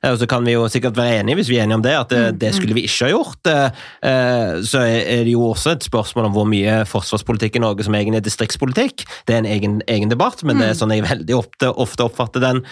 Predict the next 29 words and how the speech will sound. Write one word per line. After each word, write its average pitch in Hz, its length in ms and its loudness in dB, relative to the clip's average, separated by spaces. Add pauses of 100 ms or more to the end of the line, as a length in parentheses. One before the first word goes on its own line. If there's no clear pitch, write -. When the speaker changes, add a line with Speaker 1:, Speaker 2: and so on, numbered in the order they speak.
(260)
Speaker 1:
den, 131 300 2
den 135 180 2
diskusjonen. 160 600 0 (400)
Eh, 139 800 2
til 156 160 -2
spørsmålet 143 480 0
om 131 140 2
Afghanistan 127 640 -2
er 113 240 2
jo, 113 280 2 (280)
er 117 100 0
jo 117 80 2
også 113 340 0
interessant, 110 320 -2
og 131 80 0
da, 127 80 0
og 113 560 -2
jeg 131 120 2
er 120 100 -2
helt - 100 -10
enig 110 280 0
med 110 100 2
deg 107 180 0
at 98 140 -4 (100)
det, 110 300 -2
det 110 160 0
forplikter - 400 -4
oss 254 100 -2
jo 147 140 2